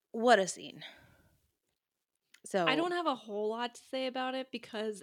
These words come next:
Speaker 2: it's so classic Val, where it's like she's just trying to use her wits and charm and her good looks to, like, get information, right? And it works every time because it does. And
Speaker 1: Mm-hmm.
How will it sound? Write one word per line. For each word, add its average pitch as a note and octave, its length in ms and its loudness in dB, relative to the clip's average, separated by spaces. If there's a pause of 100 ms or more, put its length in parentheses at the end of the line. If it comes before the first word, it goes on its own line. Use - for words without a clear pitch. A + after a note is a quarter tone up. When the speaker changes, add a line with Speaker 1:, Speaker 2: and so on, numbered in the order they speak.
(120)
Speaker 2:
it's G#3+ 200 -8
so G#3+ 280 -6
classic G#3 540 -8
Val, G3+ 480 -8 (540)
where G#3 260 -2
it's G3+ 140 -4
like G3 160 -4
she's A3 320 -4
just A3+ 200 -2
trying A3 240 -2
to A#3 40 -4
use G#3+ 260 -2
her G#3+ 160 -2
wits G#3 320 -2
and G#3+ 140 -2
charm G3 380 -4
and G3 100 -6
her G3+ 100 -6
good G3 220 -6
looks G#3+ 420 -6
to, A3 120 -6
like, F#3+ 380 -8 (960)
get G#3+ 280 0 (680)
information, G3+ 760 -8 (200)
right? F#3+ 380 -4
And G#3+ 140 -4
it F#3+ 200 -6
works A#3 340 -4
every G#3 240 -2
time F#3+ 440 -10
because G#3 400 -8 (200)
it G3+ 200 -6 (140)
does. - 420 -8 (180)
And G3+ 360 -6 (200)
Speaker 1:
Mm-hmm. F3+ 360 -12